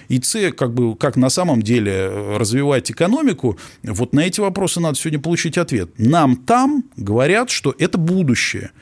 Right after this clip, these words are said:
Хотите вы этого или нет, так будет. Возможно. Но для этого надо хотя бы иметь свои внутренние технологии, похожие платформы,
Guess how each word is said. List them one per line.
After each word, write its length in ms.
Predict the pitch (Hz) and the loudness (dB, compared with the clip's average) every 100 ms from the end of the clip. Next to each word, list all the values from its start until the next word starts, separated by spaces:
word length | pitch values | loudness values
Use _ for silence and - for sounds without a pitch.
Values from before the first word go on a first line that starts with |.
| - - | -20 -2
Хотите 520 | 165 156 226 220 175 | -2 0 -2 0 0
вы 80 | 131 | 0
этого 180 | 123 131 | 2 2
или 100 | 165 | 2
нет, 240 | 220 196 | 0 0
так 220 | 151 139 | 0 2
будет. 400 | 135 131 90 85 - - - | 2 2 0 -6 -12 -20 -12
Возможно. 720 | 98 143 226 262 151 131 151 151 - - - | -2 2 4 4 2 0 -4 -6 -20 -12 -2
Но 120 | 110 | 2
для 140 | 123 | 2
этого 280 | 214 254 185 | 2 0 0
надо 200 | 180 160 | 2 0
хотя 460 | - 151 139 131 110 | 0 -2 0 0 2
бы 160 | 135 | 2
иметь 300 | 185 214 - - | 2 0 -2 -6
свои 560 | - 127 165 220 151 - | -4 0 0 2 0 -2
внутренние 720 | 107 104 180 160 - 104 95 | -4 2 2 2 0 0 -2
технологии, 680 | 85 107 113 123 233 226 139 | -4 -2 0 2 2 2 -2
похожие 720 | - - 117 - 151 123 98 | -2 -4 -2 0 2 2 -2
платформы, 680 | 85 98 92 - 110 180 240 | -4 -4 -4 -2 0 2 0